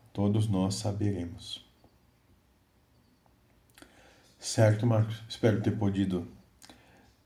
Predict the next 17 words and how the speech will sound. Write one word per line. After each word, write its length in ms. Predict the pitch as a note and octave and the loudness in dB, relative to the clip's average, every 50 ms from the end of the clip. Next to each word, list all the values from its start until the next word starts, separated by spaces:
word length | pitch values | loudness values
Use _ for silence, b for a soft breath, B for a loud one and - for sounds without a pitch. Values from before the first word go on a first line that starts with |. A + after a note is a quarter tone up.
| _ _ - | _ _ -6
responder, 720 | - G2+ G2 - - - G2+ G2 F#2 F#2 F#2 F#2+ G2 F#2+ F#2 | -4 -2 -2 -2 0 2 2 2 2 0 0 0 0 0 0
respondido 560 | F#2 F#2+ G2 F#2 - - F2+ F2+ F2+ F2+ E2+ | -2 -4 -6 -6 -6 -6 -6 -4 -4 -4 -6
sua 200 | F2 - - G2+ | -6 -6 -6 -6
questão. 640 | F#2 - G#2+ - - - B2+ C3+ C#3+ D3+ D#3 D3+ B B B B B | -6 -6 -8 -6 2 4 6 6 6 4 2 -2 B B B B B
Espero 280 | - - - A2+ G#2+ A2 | -20 -4 0 0 0 2
que 80 | A2 A2 | 0 0
você, 300 | G2+ G#2+ G#2+ - A2+ G#2 | 0 0 0 0 0 -2
com 180 | - - G#2 | 2 2 2
isso, 480 | G#2 A#2 B2 A#2+ - - C3 B2+ B2 - - - - - b b b b b b b b b b b b b | 4 6 4 4 4 2 0 0 -2 -4 -8 -12 -16 -20 b b b b b b b b b b b b b
seja 500 | - - - A2 G2+ G2 F#2 G2+ F#2 - - - - - - _ _ _ _ - - | -16 -4 0 2 2 2 2 0 -2 -2 -4 -12 -18 -20 -20 _ _ _ _ -20 -8
feliz, 460 | - - G#2 F#2+ F#2 F#2 F#2 E2+ - | 2 2 4 4 4 2 0 0 -4
que 120 | - - G#2 | -8 -8 -6
você 280 | F#2 F#2 F#2 - A2 | -6 -6 -4 -4 -6
consiga 840 | - A2+ G2 F#2+ F#2+ - - G#2 G#2 G2+ G#2 G#2 F#2+ F2+ E2+ - b b b b b b b b b b | -4 -2 -4 -4 -4 -2 0 0 0 2 2 0 0 0 -2 -6 b b b b b b b b b b
alcançar 840 | - G2 G2+ - G#2+ G2+ G2+ G2+ - - G#2+ G2+ G#2 G#2 G#2 G2+ G2+ | -10 -8 -2 0 2 2 2 2 0 2 2 4 4 4 4 2 2
o 60 | F#2+ | -2
seu, 500 | - - - G#2 G2+ G2 F#2+ F#2 F2+ | -4 -2 0 0 2 2 0 -2 -6